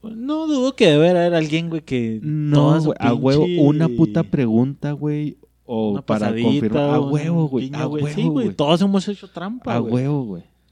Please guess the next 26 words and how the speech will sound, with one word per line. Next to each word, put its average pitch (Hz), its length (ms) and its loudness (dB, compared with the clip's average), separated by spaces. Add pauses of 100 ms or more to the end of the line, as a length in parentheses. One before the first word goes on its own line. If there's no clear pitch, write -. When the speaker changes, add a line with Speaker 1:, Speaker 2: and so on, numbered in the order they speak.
(240)
Speaker 1:
Sí, 233 180 -12
si 208 140 -6
no 170 100 -4
es 175 80 -4
en 208 80 0
un 220 140 -2
examen, 190 400 -2
güey, 185 160 -2
en 135 80 -8
algún 131 360 -2
lado, 170 300 0
al-, 131 240 -2
güey, 117 180 -8
has 120 260 -10
un-, 165 340 -10
has 131 220 -8
hecho 160 180 -8
una 165 100 -6
pinche 170 300 -8
trampita, 147 500 -6
güey, 160 220 -2
para 127 200 -4
llegar 117 300 -2
a 131 60 -2
otro 139 400 -2
lado, 131 320 -2